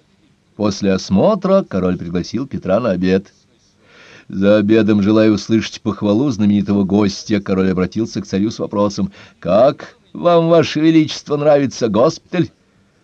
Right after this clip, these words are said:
«Так», — ответил Пётр, — «что я советовал бы вашему величеству сделать его своим дворцом, а свой теперешний дворец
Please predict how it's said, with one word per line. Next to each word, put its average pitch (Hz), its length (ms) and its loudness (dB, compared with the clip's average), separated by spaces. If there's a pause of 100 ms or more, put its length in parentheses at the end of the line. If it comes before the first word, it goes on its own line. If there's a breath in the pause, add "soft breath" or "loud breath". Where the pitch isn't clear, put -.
(120)
«Так», — 220 640 2
ответил 123 640 0
Пётр, — 104 480 -2 (1040)
«что - 240 -14
я 131 220 0
советовал 139 500 0
бы 131 140 0
вашему 131 420 2
величеству 135 520 0
сделать 120 420 0
его 127 140 0
своим 127 300 0
дворцом, 123 800 0 (320 soft breath)
а 92 140 -2
свой 98 200 2
теперешний 170 800 0
дворец 151 480 0